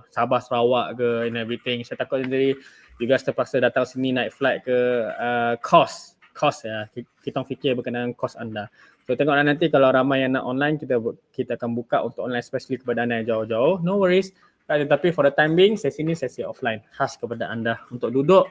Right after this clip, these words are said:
dan juga belajar bersama Dato' Dr. Nazir Khan dan juga Tuan Nick kita. Okay, so I think that's it for me today. Thank you very much guys kerana sudi bersama saya. Thank you yang berada kat Facebook, yang dekat YouTube.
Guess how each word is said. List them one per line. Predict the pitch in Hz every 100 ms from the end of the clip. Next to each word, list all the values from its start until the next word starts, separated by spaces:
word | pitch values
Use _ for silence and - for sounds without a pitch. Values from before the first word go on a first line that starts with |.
| - _ _ -
dan | 127 131
juga | 127 123
belajar | - 135 135 151 131
bersama | 120 127 120 120
Dato' | 120 117 120
Dr. | 110 117
Nazir | 117 131
Khan | 160 156 139
dan | 120
juga | 117 120 151 175
Tuan | - 123 110 110
Nick | 117 -
kita. | - - 101 - _ _ -
Okay, | 123 208 262 - - _
so | - 156 160 160 165
I | 147
think | 156 196 196 180
that's | 160
it | 185
for | 180
me | 180
today. | 170 196 202
Thank | 185 165
you | 175
very | 165 165 170
much | 170
guys | 175 180
kerana | 151
sudi | 139 151 147
bersama | 143 139
saya. | 156 156 156
Thank | 143 135
you | 143
yang | 139
berada | 135 139
kat | 127 -
Facebook, | 139 143 147 151
yang | 135 127
dekat | 123 117
YouTube. | 131 - 160 156